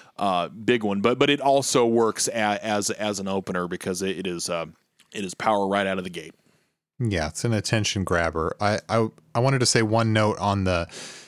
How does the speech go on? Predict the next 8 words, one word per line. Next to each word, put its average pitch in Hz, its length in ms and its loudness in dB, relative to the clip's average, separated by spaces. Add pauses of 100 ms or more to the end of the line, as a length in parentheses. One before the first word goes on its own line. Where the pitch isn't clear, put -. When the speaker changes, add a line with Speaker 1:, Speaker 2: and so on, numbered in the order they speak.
(200)
Speaker 2:
the 101 100 0
drums. 120 480 2
I, - 100 0
I 107 220 0
couldn't 117 340 0
verify 104 540 2
anything, 87 540 -2
but 90 320 0